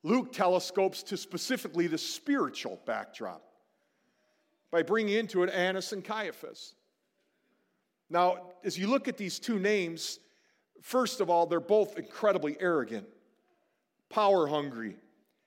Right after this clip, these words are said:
with Annas really pulling the strings of his, of his influence. Annas is a retired high priest. Caiaphas, his son-in-law, was the acting high priest,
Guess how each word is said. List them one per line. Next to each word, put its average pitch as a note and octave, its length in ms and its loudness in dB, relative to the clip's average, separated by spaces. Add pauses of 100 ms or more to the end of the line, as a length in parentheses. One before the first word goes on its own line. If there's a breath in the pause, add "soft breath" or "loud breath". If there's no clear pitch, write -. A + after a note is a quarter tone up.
(120)
with D#3 200 0
Annas F#3+ 440 2
really F#3+ 260 4
pulling F3 360 0
the D#3 60 -4
strings F3+ 480 -2
of D3+ 120 -4
his, D#3+ 280 0
of D3+ 160 0
his D3 160 -4
influence. D3+ 640 -2 (340 loud breath)
Annas A3 380 2
is F3 140 -2
a F3+ 40 4
retired F3 560 2
high D#3+ 220 2
priest. E3 520 -6 (300 soft breath)
Caiaphas, G3+ 640 2
his F#3+ 140 -4
son-in-law, D#3+ 640 2
was F3+ 180 4
the F#3+ 140 -2
acting G3+ 420 0
high C#3 220 -2
priest, D#3 480 -4